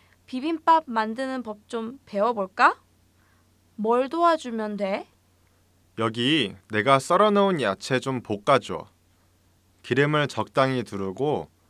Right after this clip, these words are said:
Speaker 2: 싱겁지 않게 소금 적당히 치고.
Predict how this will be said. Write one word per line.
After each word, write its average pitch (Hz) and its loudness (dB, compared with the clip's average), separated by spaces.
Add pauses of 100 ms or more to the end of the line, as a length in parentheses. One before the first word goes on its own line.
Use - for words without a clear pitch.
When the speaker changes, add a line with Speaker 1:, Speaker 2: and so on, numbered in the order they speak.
(280)
Speaker 2:
싱겁지 175 2
않게 123 0
소금 160 -2
적당히 120 -4
치고. 104 -6